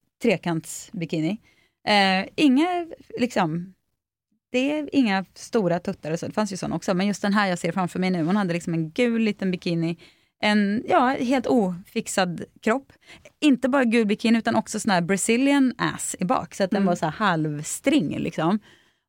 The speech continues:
Speaker 1: Och så här ett par stora gula solglasögon. Det här gråa håret var liksom bak i en fläta på ryggen. Och hon var ju, det var ju ingen snack om att hon var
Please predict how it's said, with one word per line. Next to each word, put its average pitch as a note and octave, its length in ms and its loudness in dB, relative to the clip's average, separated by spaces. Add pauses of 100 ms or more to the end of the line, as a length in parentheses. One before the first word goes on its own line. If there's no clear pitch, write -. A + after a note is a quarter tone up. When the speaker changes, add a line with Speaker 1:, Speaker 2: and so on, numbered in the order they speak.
Speaker 1:
Och C4 80 2
så C#4 60 2
här B3+ 220 2
ett A#3+ 120 -6
par B3 80 -2
stora A3 440 2
gula G#3+ 400 2
solglasögon. F3+ 800 0
Det G3 60 2
här F3+ 100 4
gråa G#3 440 2
håret G3 380 2
var F3+ 80 0
liksom F3 280 0
bak F#3+ 300 0
i F3 40 0
en E3 80 2
fläta E3 480 0
på F3+ 100 -6
ryggen. E3 420 -2 (640)
Och - 380 -2
hon A#3 240 2
var A#3+ 140 2
ju, A#3+ 200 2
det G#3 100 -4
var A3+ 120 0
ju B3 100 4
ingen A#3 200 2
snack G3+ 260 -2
om F3+ 60 0
att F3+ 140 -2
hon F3 100 0
var - 340 -2